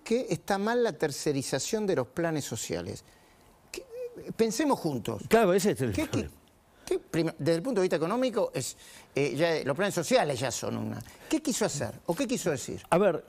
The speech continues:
Speaker 2: yo creo que, yo te, vos te acordás hace
Speaker 1: Estamos de acuerdo que los planes sociales son una caja enorme, ¿no?
Speaker 2: Eh, claro, exacto. Pero vos fíjate esto, Luis. Si vos te acordás, hace tres meses, ¿yo qué dije?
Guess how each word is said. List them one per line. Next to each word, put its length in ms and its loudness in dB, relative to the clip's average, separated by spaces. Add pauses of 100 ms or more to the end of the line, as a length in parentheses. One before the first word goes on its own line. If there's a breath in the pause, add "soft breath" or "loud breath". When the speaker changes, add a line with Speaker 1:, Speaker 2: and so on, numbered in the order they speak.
Speaker 2:
yo 120 4
creo 200 4
que, 280 2 (1120 loud breath)
yo 140 6
te, 160 0 (140)
vos 180 6
te 80 2
acordás 380 4
hace 140 2
Speaker 1:
Estamos 140 4
de 40 2
acuerdo 280 2
que 80 2
los 80 2
planes 200 -2
sociales 240 0
son 120 -2
una 140 0
caja 240 0
enorme, 380 0
¿no? 220 -2 (180)
Speaker 2:
Eh, 180 0
claro, 240 8
exacto. 420 0
Pero 220 8
vos 140 2
fíjate 420 4
esto, 320 2
Luis. 260 2 (400 loud breath)
Si 200 2
vos 120 6
te 100 4
acordás, 300 4
hace 200 2
tres 220 6
meses, 440 2
¿yo 180 4
qué 120 6
dije? 340 2